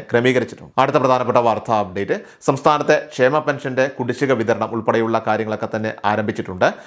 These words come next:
ഡിസംബർ മാസം പ്രത്യേകിച്ചും ക്രിസ്തുമസ് പുതുവത്സരം പ്രമാണിച്ചാണ് കൂടുതൽ ആനുകൂല്യങ്ങൾ വിതരണം ചെയ്യുന്നത്. മാത്രമല്ല, ആനുകൂല്യങ്ങൾ നേരത്തെ വിതരണം നടക്കുന്നത്. കെട്ടിട നിർമ്മാണ തൊഴിലാളി ക്ഷേമനിധി ബോർഡിലെ അംഗങ്ങൾക്ക്, അതായത്, ഏഹ്, പെൻഷൻ വാങ്ങുന്നവർക്ക് മൂന്ന് ഗഡുക്കളാണ് വിതരണം നടത്തുക. ഇതിൽ രണ്ട്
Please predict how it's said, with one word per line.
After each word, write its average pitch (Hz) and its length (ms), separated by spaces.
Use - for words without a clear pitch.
ഡിസംബർ 120 360
മാസം 117 300
പ്രത്യേകിച്ചും 120 480
ക്രിസ്തുമസ് 123 440
പുതുവത്സരം 117 440
പ്രമാണിച്ചാണ് 117 560
കൂടുതൽ 131 380
ആനുകൂല്യങ്ങൾ 110 440
വിതരണം 110 360
ചെയ്യുന്നത്. 87 300
മാത്രമല്ല, 120 400
ആനുകൂല്യങ്ങൾ 117 400
നേരത്തെ 123 300
വിതരണം 98 300
നടക്കുന്നത്. - 340
കെട്ടിട 120 240
നിർമ്മാണ 117 280
തൊഴിലാളി 117 360
ക്ഷേമനിധി 117 480
ബോർഡിലെ 113 260
അംഗങ്ങൾക്ക്, 113 400
അതായത്, 113 300
ഏഹ്, 110 160
പെൻഷൻ 127 360
വാങ്ങുന്നവർക്ക് 120 540
മൂന്ന് 165 280
ഗഡുക്കളാണ് 123 440
വിതരണം 107 320
നടത്തുക. 82 240
ഇതിൽ 147 140
രണ്ട് 127 200